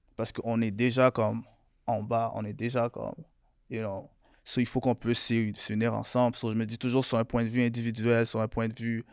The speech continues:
um, entreprise, c'est comment qu'on arrive à créer des collaborations à la place de,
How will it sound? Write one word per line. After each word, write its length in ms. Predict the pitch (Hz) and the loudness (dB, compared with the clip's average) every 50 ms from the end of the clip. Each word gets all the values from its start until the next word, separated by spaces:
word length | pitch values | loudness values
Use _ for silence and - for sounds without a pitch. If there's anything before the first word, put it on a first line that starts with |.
| - - _ _ _ - | -20 -20 _ _ _ -6
um, 640 | - 113 107 104 104 104 104 101 104 104 107 98 - _ _ _ _ _ _ _ _ _ _ _ _ _ _ _ - | -2 0 0 2 0 0 -2 -4 -6 -6 -8 -10 -12 _ _ _ _ _ _ _ _ _ _ _ _ _ _ _ 0
entreprise, 680 | - 117 110 - - 107 - - - 123 127 123 123 - | 0 0 0 0 -4 -6 -6 -4 0 2 2 2 2 0
c'est 220 | - - - 110 | -4 -8 -8 -6
comment 280 | - - 113 117 120 123 | -2 0 2 2 2 2
qu'on 220 | 120 101 110 113 | 0 -2 -2 -2
arrive 220 | 107 107 117 117 113 | -2 -2 -2 0 -2
à 80 | 107 | -2
créer 200 | - - 117 110 | -2 -4 -6 -4
des 80 | 110 107 | -4 -4
collaborations 640 | 107 110 110 107 107 110 110 107 107 107 - - 120 | -4 -4 -4 -2 -4 -4 -4 -6 -6 -6 -6 -4 -4
à 60 | 110 | -4
la 140 | 107 107 110 | -4 -4 -6
place 240 | - 117 113 110 104 | -6 -8 -8 -6 -8
de, 120 | 110 110 | -10 -12